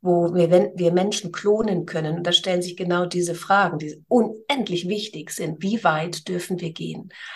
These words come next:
Also Pioniere in Kombination mit einer großen Demut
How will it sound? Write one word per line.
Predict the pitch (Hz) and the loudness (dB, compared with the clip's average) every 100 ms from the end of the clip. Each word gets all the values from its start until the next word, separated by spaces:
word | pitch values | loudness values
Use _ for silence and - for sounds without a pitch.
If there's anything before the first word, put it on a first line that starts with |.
| - - | -16 -2
Also | 175 175 175 | 0 2 0
Pioniere | - 196 185 196 220 226 240 - _ | -2 2 4 2 2 2 0 -4 _
in | 175 | -14
Kombination | 160 196 190 180 180 - 190 185 | 0 2 4 2 0 0 0 0
mit | 175 | 0
einer | 175 165 | -2 -4
großen | - 170 - 160 | -2 -4 -2 -6
Demut | 180 190 180 160 - | 0 0 2 -2 -6